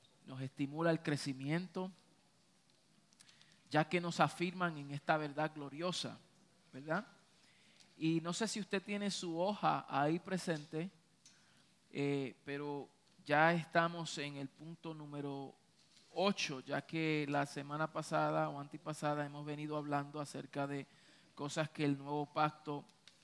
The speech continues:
eh, nos otorga. La semana pasada, anti-, anterior, perdón, eh, estuvimos hablando acerca de que tenemos un nuevo, espérate, déjeme,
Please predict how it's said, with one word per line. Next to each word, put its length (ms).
eh, 500
nos 280
otorga. 680
La 140
semana 420
pasada, 640
anti-, 640
anterior, 800
perdón, 440
eh, 460
estuvimos 520
hablando 440
acerca 500
de 140
que 500
tenemos 600
un 260
nuevo, 540
espérate, 380
déjeme, 420